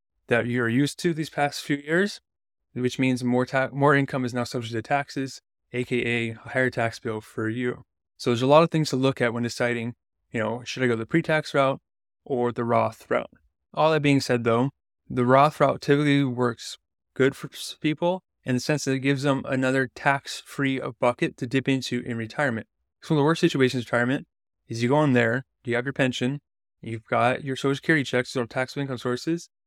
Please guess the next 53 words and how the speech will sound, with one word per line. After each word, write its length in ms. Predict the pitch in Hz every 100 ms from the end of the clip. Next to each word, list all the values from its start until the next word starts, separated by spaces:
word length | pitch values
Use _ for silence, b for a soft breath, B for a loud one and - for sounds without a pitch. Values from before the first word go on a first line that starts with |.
| _ 120
and 160 | 123 -
all 180 | 131 143 - -
you 80 | -
have 480 | 123 127 143 170 - -
is 140 | 123 -
pre-tax 440 | - 131 131 -
money 240 | 123 135
in 80 | 123
the 60 | 117
deferred 320 | 117 135 123
compensation 560 | 120 120 - 123 135 127
plan, 380 | 131 127 127
four 160 | 127 127
oh 40 |
three 280 | 120 123 127
or 100 | 117
whatnot, 380 | 117 135 147 165 _ _ _ _
and 180 | - 127
that's 220 | 127 123 - _ _
your 160 | 143 139
only 180 | 139 127
income 200 | 131 151
source. 420 | 175 190 - - _ _ _
Any 220 | - 151 160
way 100 | 156
you 120 | 127
turn, 240 | - 139
you're 60 | 117
getting 160 | 113
taxed 360 | 110 127 113 -
on 160 | - 62
it. 120 | - _ _ _
So 160 | - 143
when 80 |
you 60 | 147
have 120 | 160
money 220 | 160 156
in 60 | 151
a 80 | 127
Roth 260 | 131 135
D 120 | - 127
C 140 | 131
P, 400 | 123 170 143 143
you 200 | - 131
have 160 | 139 131
the 60 | 123
opportunity 520 | 127 131 131 131 151
to 140 | 131
dip 180 | 120 135
into 240 | 131 -
a 60 | 120
tax-free 720 | - - 139 135 - - 123
account, 380 | 117 123 104 -